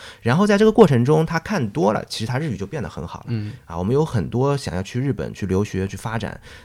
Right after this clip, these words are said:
Speaker 1: 的这个同学啊，都是这样的情况啊。所以我觉得以后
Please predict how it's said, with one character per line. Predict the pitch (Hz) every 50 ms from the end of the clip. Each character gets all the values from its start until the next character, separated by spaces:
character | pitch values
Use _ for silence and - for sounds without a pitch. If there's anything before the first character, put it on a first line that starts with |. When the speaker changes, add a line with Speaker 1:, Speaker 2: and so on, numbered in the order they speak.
| - _
Speaker 1:
的 | - 101 92 82 64 52 - -
这 | - -
个 | - 58 60 - 60 -
同 | - - 98 104
学 | 104 - 95 90
啊， | 87 - 87 87
都 | - - 185 208
是 | 202 - 110
这 | 95 107
样 | 92 90
的 | 78
情 | 76 - - 67 62
况 | 58 - - - - - -
啊。 | - 85 87
所 | 110 127 131
以 |
我 | 117 90
觉 | 82 117
得 | 135
以 | 110 -
后 | - - 196 185 -